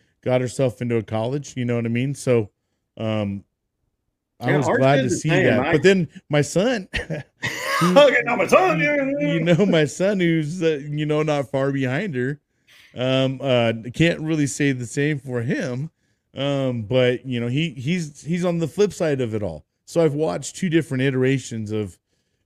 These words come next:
Speaker 1: go through this whole thing and how it affected, uh, each, each personality,
Speaker 2: Yeah.
Speaker 1: so to speak. 'Cause, uh, you know, that is one thing. You can have three, four kids in the same home, but the personalities can be different from one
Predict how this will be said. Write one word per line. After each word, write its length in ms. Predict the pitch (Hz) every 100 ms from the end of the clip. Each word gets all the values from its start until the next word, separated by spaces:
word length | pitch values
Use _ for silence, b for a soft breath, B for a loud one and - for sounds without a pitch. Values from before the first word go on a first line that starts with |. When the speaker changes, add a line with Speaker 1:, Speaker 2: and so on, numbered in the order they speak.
| _ -
Speaker 1:
go 180 | 131
through 360 | 131 - 131 127
this 240 | 117 110
whole 200 | - 127 117
thing 300 | - 117 113
and 120 | 98
how 280 | 117 131 120
it 60 |
affected, 520 | 95 - 110 110 95 90
uh, 80 | 90 _
each, 340 | 123 - - _ _ _
each 220 | 131 110 _
personality, 760 | 113 - 98 101 95 82 73 _ _ _
Speaker 2:
Yeah. 140 | - 143
Speaker 1:
so 160 | 120
to 80 | 104
speak. 340 | 90 - 101 -
'Cause, 180 | 98
uh, 200 | 110 107 87 _ _ _ _
you 120 | 135 127
know, 220 | 117 113
that 200 | 127 135
is 180 | 143 113
one 220 | 120 107
thing. 240 | 120 110
You 120 | 120
can 200 | 135 147
have 580 | 127 135 135 117 107 90 - -
three, 460 | - 127 127 120
four 340 | 110 123 123 107
kids 640 | - 131 131 123 101 - _ _ _ _ -
in 100 | 113
the 80 |
same 320 | 98 127 117 101
home, 640 | 110 135 123 95 82 80 _
but 140 | 101 85 _
the 100 | 101
personalities 960 | - 123 117 107 104 135 156 123 101
can 180 | - 104
be 140 | 92 92
different 500 | 101 92 - 90 -
from 220 | 95 98
one 460 | 107 107 98 90